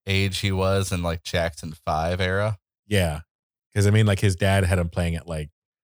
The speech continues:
Speaker 2: clubs and stuff where, like, he's, like, he's just a little
Speaker 1: Oh,
Speaker 2: kid.
Speaker 1: even before Jackson Five?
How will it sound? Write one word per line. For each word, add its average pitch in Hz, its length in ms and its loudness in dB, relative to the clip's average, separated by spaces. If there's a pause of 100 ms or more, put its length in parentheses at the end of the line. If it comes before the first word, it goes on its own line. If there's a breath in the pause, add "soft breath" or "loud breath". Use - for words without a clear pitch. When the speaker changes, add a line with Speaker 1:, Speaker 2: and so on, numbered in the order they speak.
(240)
Speaker 2:
clubs 85 600 -2
and 85 120 -4
stuff 85 280 -2
where, 87 140 -2
like, 78 140 -4
he's, 87 220 -4
like, 87 100 -6
he's 92 140 -2
just 87 280 -2
a - 40 -10
little 78 180 -2
Speaker 1:
Oh, 98 240 4
Speaker 2:
kid. 98 80 2
Speaker 1:
even 95 200 -2
before 90 460 -2
Jackson 139 380 -2
Five? 185 360 -2